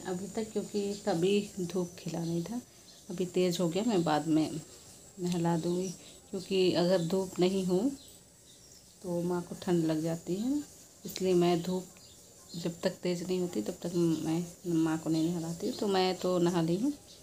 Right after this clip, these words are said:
क्योंकि बहुत सारे गंदे कपड़े मैंने माँ के धोए हैं, तो इसलिए अभी मैं कर रही हूँ नाश्ता। और माँ तो कर चुकी,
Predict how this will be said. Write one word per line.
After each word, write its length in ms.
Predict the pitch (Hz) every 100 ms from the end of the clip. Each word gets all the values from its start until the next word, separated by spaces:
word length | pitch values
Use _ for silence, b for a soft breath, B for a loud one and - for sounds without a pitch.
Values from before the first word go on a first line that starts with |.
| - - -
क्योंकि 300 | - 185 180
बहुत 260 | 175 180 175
सारे 220 | 180 170
गंदे 260 | 165 165 165
कपड़े 280 | 170 - 170
मैंने 380 | 165 160 165 170 - -
माँ 160 | 175 170
के 140 | 170 160
धोए 240 | 170 170
हैं, 220 | 196 269 208 - - - - - - - - -
तो 400 | 175 170 170 170 - - - - - - - -
इसलिए 340 | - - 180 - - - - - - - - - -
अभी 300 | 175 170 175 190
मैं 220 | 185 185
कर 180 | - 180
रही 320 | 175 180 185
हूँ 240 | 180 190 190
नाश्ता। 840 | 180 180 185 208 208 - - 175 202 269 - - - - - - - - - -
और 320 | 175 175 175 170 - - - - - - - - - - - - - - - - - - 196
माँ 260 | 202 208 214 -
तो 120 | 226 220 -
कर 240 | 180 190 190
चुकी, 460 | - 165 170 180